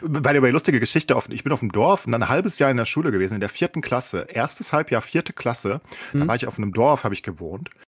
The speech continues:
Speaker 1: äh,
Speaker 2: Mhm.
Speaker 1: in, äh, in, in Nähe, Nähe Fa-, also in der Pfalz, Nähe Kaiserslautern. Und diese Schule, wir mussten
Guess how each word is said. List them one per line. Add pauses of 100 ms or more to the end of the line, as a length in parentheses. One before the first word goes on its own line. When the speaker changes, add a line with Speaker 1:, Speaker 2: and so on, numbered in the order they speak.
(160)
Speaker 1:
äh,
Speaker 2:
Mhm.
Speaker 1:
in,
äh,
in,
in
Nähe,
Nähe
Fa-,
also
in
der
Pfalz,
Nähe
Kaiserslautern. (480)
Und (360)
diese
Schule,
wir
mussten